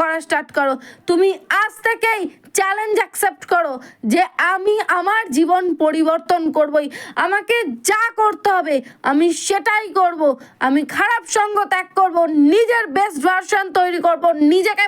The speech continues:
ভালো বানাবো, নিজেকে উন্নত বানাবো। নিজেকে উন্নতি করতে গেলে কি কি করতে হবে সেইটাই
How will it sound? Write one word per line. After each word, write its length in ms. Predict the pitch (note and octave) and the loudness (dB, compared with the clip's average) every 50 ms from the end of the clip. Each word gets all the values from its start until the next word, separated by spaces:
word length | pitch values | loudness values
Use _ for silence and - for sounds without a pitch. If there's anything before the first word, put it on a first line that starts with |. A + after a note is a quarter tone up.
| F#4 F#4 | 0 0
ভালো 160 | F4 F4 F4+ F4+ F4+ | -2 0 0 -2 -2
বানাবো, 280 | E4+ F4 F4+ F4 F4+ F4+ F4+ D#4+ D#4 D4+ | -2 -2 0 2 2 2 2 2 2 2
নিজেকে 300 | E4+ F4+ F4 G4 F#4 F#4+ F#4 F4 | 2 2 0 0 0 0 0 0
উন্নত 240 | D#4+ D#4 D#4 D4 D4 D4+ | 0 0 0 0 -2 -2
বানাবো। 220 | D4 C#4+ C#4 C#4 C#4 - - - - - _ - A#3+ B3 C#4 | -2 -2 -4 -6 -6 -10 -16 -18 -20 -8 _ 2 4 4 4
নিজেকে 480 | D#4 F4+ F#4 G4 A4+ A4+ A#4 A4+ G#4 G4 D#4 - - - _ - - - D4+ | 4 4 2 2 0 0 -2 0 -2 -2 -2 -4 -10 -20 _ -6 -2 0 2
উন্নতি 420 | D#4 D#4+ F4 F4+ F#4+ G4 G4+ G4+ G4 - - | 4 4 4 2 2 0 -2 -4 -2 -2 0
করতে 260 | F4+ F#4 F#4 - G4+ G#4 G4+ | 0 0 0 -2 -4 -2 -2
গেলে 200 | G4+ G4 F#4 E4+ C#4+ C4 - - - _ - - | -2 -2 0 -2 -4 -4 -8 -14 -20 _ -4 0
কি 100 | - A4 A#4+ - | 2 2 2 2
কি 100 | A#4+ A#4+ A#4 - G#4+ | 0 0 0 0 0
করতে 260 | G#4 - D4+ - G4+ G4 G4 | 0 0 0 0 0 0 0
হবে 220 | G4 F#4 G#4 A4 A#4+ B4 A4+ - - - - - | 0 0 0 0 0 -2 -6 -12 -20 -14 -6 -2
সেইটাই 560 | F#4 F4+ F4+ F#4 - - G#4+ G4+ G#4 A4 | 0 0 0 0 0 -2 -2 -2 -2 -2